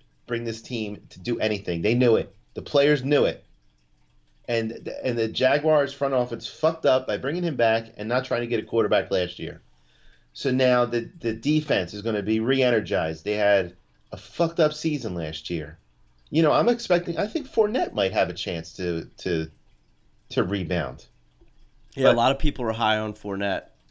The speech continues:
Speaker 1: But this is another one of, this is another Joe Public. Everyone loves Kansas City. Everyone loves Patrick Mahomes. You know.
Speaker 2: Yes.
Speaker 1: Oh, oh, oh, yeah. Play the Jaguars? The Jaguars suck.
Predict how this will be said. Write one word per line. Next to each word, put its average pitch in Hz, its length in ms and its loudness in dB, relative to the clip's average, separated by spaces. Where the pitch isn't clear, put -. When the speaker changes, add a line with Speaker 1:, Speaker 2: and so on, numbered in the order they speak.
Speaker 1:
But 151 160 4
this 214 200 0
is 196 100 -2
another 170 320 6
one 151 400 4
of, 117 500 2
this 190 240 0
is 202 140 -4
another 151 340 4
Joe 131 300 0
Public. 120 720 0
Everyone 123 360 0
loves 117 180 4
Kansas 92 340 -6
City. 131 540 -2
Everyone 117 320 0
loves 113 180 4
Patrick 110 380 0
Mahomes. 101 720 -2
You 117 140 -2
know. 95 340 2
Speaker 2:
Yes. 104 560 -4
Speaker 1:
Oh, 120 260 6
oh, 131 280 2
oh, 104 260 2
yeah. 107 380 2
Play 127 200 -2
the 92 100 -6
Jaguars? 139 640 0
The - 60 -20
Jaguars 160 400 -4
suck. 120 460 2